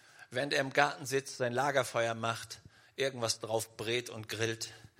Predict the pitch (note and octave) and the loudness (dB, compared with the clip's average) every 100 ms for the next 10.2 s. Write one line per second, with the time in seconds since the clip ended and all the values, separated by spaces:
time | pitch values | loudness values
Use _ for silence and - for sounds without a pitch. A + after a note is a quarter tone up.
0 | - - B2 F3 D#3+ C3 - B2 - B2+ | -16 -12 -2 2 2 0 -2 -4 -4 0
1 | A#2+ A#2 - - - - - _ _ _ | 2 0 -6 -16 -20 -20 -20 _ _ _
2 | _ - _ D3 D#3 E3 E3+ D3 - D#3+ | _ -20 _ 2 2 4 2 0 -2 -2
3 | D3+ C3 F3+ D#3+ - C3 C3 A#2+ B2+ - | -2 -2 0 0 0 -2 -2 -4 -4 -2
4 | D3+ - C3 B2+ - - _ C#3+ D#3+ C3 | -2 0 -2 -2 -10 -20 _ 0 2 4
5 | A#2+ A#2 G#2+ D3 C#3 C3 - A#2 - - | 2 0 -2 -2 -2 -4 0 0 0 0
6 | C#3 - B2+ B2 A#2 A2+ G#2+ A2 F#2+ F#2+ | -2 -2 -2 0 0 -2 -4 -4 -8 -10
7 | - _ _ _ _ C#3+ D3 D#3+ D3+ C#3+ | -16 _ _ _ _ -4 -2 -2 -2 -2
8 | F3 C#3+ C3 C3 C3+ A2+ - G#2 G2+ - | -4 -6 -6 -2 -2 -2 -6 -10 -12 -10
9 | G2+ G#2+ C#3+ - D3 - - A#2 G2 - | -10 -4 -4 -2 -6 -6 -10 -14 -12 -12
10 | - | -12